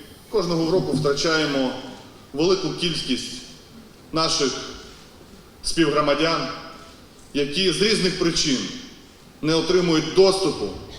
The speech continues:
до медичної допомоги. Насправді, за двадцять п'ять років нашої незалежності нам так і не вдалося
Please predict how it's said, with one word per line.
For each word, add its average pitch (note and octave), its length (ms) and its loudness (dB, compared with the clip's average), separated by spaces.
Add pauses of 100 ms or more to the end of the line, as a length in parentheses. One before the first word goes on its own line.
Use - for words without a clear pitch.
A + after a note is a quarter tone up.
(340)
до D3+ 520 2
медичної D3 480 0
допомоги. B2 500 -2 (1000)
Насправді, F#3 540 4
за E3+ 140 4
двадцять F#3 440 6
п'ять F3 180 4
років F3 280 4
нашої E3+ 360 2
незалежності E3 720 2
нам D#3+ 160 0
так F#3 240 2
і F#3+ 60 2
не F3+ 120 0
вдалося E3 520 2